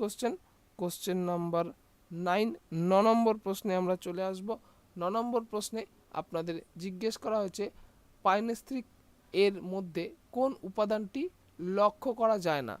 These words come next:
যে উপাদানটি লক্ষ্য করা যায় না সেটা আপনাদের এখানে নির্বাচন করতে হবে। ন নম্বর প্রশ্নে যেটা সঠিক উত্তর সেটা আপনারা পোস্ট করুন, আর আমরা স্ক্রিনে দেখে নিচ্ছি এই কোশ্চেনের সঠিক উত্তর। আপনারা সবাই এ, বি, সি,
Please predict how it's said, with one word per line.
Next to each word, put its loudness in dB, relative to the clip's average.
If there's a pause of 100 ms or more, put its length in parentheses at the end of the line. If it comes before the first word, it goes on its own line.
(420)
যে -2 (120)
উপাদানটি 2 (140)
লক্ষ্য 2 (100)
করা 8
যায় 6
না 4 (100)
সেটা 0
আপনাদের -2
এখানে -2 (100)
নির্বাচন 0 (100)
করতে -6
হবে। -6
ন -4 (140)
নম্বর -4
প্রশ্নে -8
যেটা -8 (100)
সঠিক -8 (100)
উত্তর -4 (440)
সেটা 2
আপনারা 2 (160)
পোস্ট 2 (100)
করুন, 4 (180)
আর 4 (180)
আমরা 4 (360)
স্ক্রিনে 2
দেখে 0
নিচ্ছি -4
এই -4
কোশ্চেনের -2
সঠিক -4
উত্তর। -10 (480)
আপনারা -6 (140)
সবাই 2 (480)
এ, 4 (240)
বি, 0 (140)
সি, -4